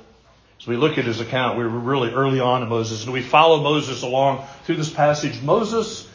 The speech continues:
will leave us longing for someone more.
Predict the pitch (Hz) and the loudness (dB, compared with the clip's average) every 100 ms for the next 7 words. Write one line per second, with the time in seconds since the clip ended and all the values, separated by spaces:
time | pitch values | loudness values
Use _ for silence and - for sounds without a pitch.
0 | - - - 131 120 151 190 123 113 110 | -20 -18 -6 -4 0 2 2 0 -2 -4
1 | - - _ - 104 107 131 151 143 104 | -10 -16 _ -16 -8 2 6 6 6 -2
2 | 101 92 - - - - - - _ - | -6 -12 -16 -20 -20 -20 -20 -20 _ -12
3 | 127 113 - - - 135 135 104 101 95 | -8 -6 -6 -8 2 2 2 -2 -4 -6
4 | 95 85 - - _ - - 90 92 85 | -8 -16 -20 -20 _ -20 -20 -14 -12 -10
5 | 71 - | -12 -16